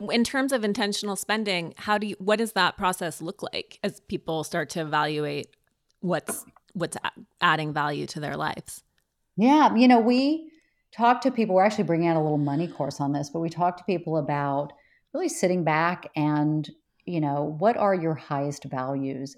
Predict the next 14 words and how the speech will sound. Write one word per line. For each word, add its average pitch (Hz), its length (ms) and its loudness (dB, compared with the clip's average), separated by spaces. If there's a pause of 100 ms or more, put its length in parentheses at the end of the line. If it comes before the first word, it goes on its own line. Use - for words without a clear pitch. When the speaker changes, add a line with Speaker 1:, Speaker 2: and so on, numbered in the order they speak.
(120)
Speaker 2:
as 139 260 0
a 143 100 -10 (120)
person 135 420 -6
or 139 160 -4
as 131 160 -6
a 131 80 -10
family? 139 540 -12 (760)
Um, 147 420 -2
maybe 196 460 2
that 165 220 4
highest 147 460 0
value 147 560 0
is 240 400 4
family. - 560 -6